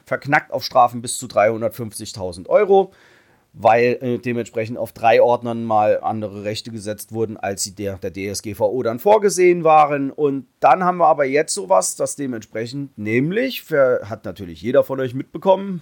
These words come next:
<laughs> wie man den Datenschutzabbau im Gesundheitswesen als Sicherheitsmaßnahme framet. Und zwar, äh, hat nämlich Wichtigste zuerst der liebe Herr Spahn dann einfach mal so auch durchgesetzt,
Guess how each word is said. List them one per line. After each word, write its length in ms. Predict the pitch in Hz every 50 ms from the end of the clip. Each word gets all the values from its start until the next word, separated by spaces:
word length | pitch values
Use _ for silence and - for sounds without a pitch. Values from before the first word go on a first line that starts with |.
| - - -
<laughs> 140 | 214 185 147
wie 120 | 147 151
man 160 | 151 147 139 135
den 140 | 127 117
Datenschutzabbau 1900 | 113 107 110 110 - 143 - 185 196 190 - _ _ _ _ _ _ _ _ _ _ _ _ _ _ _ _ - - 165 - _ - 175 175 185 196 175
im 140 | - 180 180
Gesundheitswesen 720 | 190 180 175 190 185 190 175 170 160 170 175 170 175 165
als 160 | 160 156 -
Sicherheitsmaßnahme 1200 | 156 156 143 165 151 147 143 135 - - 143 139 135 123 123 123 - - 139 123 117 113 110 98
framet. 800 | - - - - 127 123 123 127 147 170 214 262 - _ - _ _ _ _ _ _ _ _ _ _ _ _ _ _ _ _ _ _ _
Und 160 | - 165 170 165
zwar, 480 | - 147 151 151 151 147 143 - - -
äh, 440 | 143 139 135 131 131 131 113 98 - -
hat 220 | 123 143 151 147
nämlich 380 | 147 139 135 131 120 - - 120
Wichtigste 480 | 135 131 - - 127 117 - - 110 -
zuerst 680 | - 120 135 151 165 202 233 247 233 - - _ -
der 120 | 175 165 160
liebe 180 | 165 156 156
Herr 140 | 143 131 123
Spahn 360 | - - - - 139 156 165
dann 140 | 160 147 123
einfach 320 | 104 135 135 135 131 131
mal 180 | 139 135 123 117
so 160 | 107 107 -
auch 120 | - - -
durchgesetzt, 800 | 160 190 220 - - 233 208 240 220 214 - - - - -